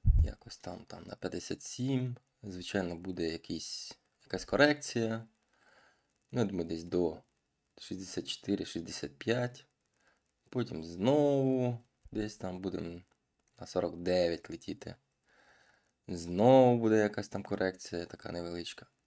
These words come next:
І вже фінальна тема буде на тридцять шість, тридцять сім. Ну, це так, основний мій сценарій, який я бачу.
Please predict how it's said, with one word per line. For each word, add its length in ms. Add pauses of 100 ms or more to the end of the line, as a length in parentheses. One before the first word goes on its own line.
І 200
вже 420
фінальна 880 (480)
тема 400
буде 380
на 180
тридцять 500
шість, 420
тридцять 400
сім. 440 (1700)
Ну, 80
це 240
так, 300
основний 500
мій 200
сценарій, 640 (920)
який 280
я 120
бачу. 480